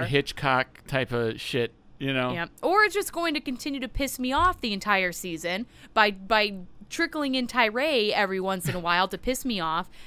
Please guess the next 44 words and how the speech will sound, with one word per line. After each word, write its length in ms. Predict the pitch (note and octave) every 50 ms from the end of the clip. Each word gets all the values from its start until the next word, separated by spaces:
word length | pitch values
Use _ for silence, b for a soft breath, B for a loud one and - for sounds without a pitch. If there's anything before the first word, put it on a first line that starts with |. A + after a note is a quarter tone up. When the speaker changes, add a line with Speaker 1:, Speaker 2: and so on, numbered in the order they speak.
| B B
Speaker 1:
and 260 | - A3+ A3 A3 G#3+ F#3
be 160 | A3+ A#3 A#3
like, 240 | A3+ A3+ A3 G#3 -
"Oh, 140 | - D4+ E4+
look, 220 | D4+ D#4+ E4 - -
we've 240 | A#3 B3 A#3+ -
provided 420 | - C4 B3 A#3 B3 A#3+ A#3+ A#3+ G#3
more 320 | G#3+ A3 A#3+ C#4+ F4+ E4 -
evidence 420 | G#3+ G#3 F#3 F#3 F3+ F3+ F3+ F3
she's 240 | - - F#3 E3 E3+
not 260 | F3 E3+ E3 - -
real. 240 | E3+ E3 D#3+ D3+ D3 -
Oh, 260 | - D4 E4 E4 C#4+
well, 140 | C#4 D4+ D4+
no, 260 | C4+ D#4+ E4+ E4 E4+
well, 120 | D#4+ D#4+ D4
that's 280 | D4 D#4 D#4 - - - C4
because 360 | C#4 - - D4+ C#4 C#4 B3
maybe 400 | B3 C4+ C#4 D4 D4 C#4+ C4+ C4
blah, 240 | A#3+ A3 C4 C4+ C4+
blah, 100 | B3 A#3+
blah, 240 | A3 B3 C4+ E4 F4
blah, 80 | D#4+ B3
blah." 160 | C4 B3 B3+ b b b b b -
Oh, 240 | - B3 B3+ C4 C#4
okay. 360 | C#4 - A3+ F3+ F3 F3 - -
Speaker 2:
I, 140 | - G#2+ G#2 - -
Speaker 1:
Like, 220 | - A#3+ A#3 A3+ G#3
Speaker 2:
dude. 280 | - G3+ F#3+ D#3+ - - - -
Speaker 1:
how 160 | D#4+ F4 G4
far 300 | - F#4 F4 E4 D#4+ D#4
into 120 | C#4+ C4
this 180 | A#3 G#3+ - -
rabbit 320 | G3+ G3+ G3+ G#3 G3+ G3+
hole 180 | F#3 G3+ F3 E3
are 60 | E3
we 60 | E3 E3+
Speaker 2:
Come 100 | - -
Speaker 1:
gonna 120 | - G#2+
go, 100 | - -
Speaker 2:
on, 80 | - G2
Speaker 1:
man? 280 | - G2 G2+ G2+ G2+ G2+
Speaker 2:
man. 80 | - -
Speaker 1:
Like, 220 | G#3 G3+ F#3+ F3+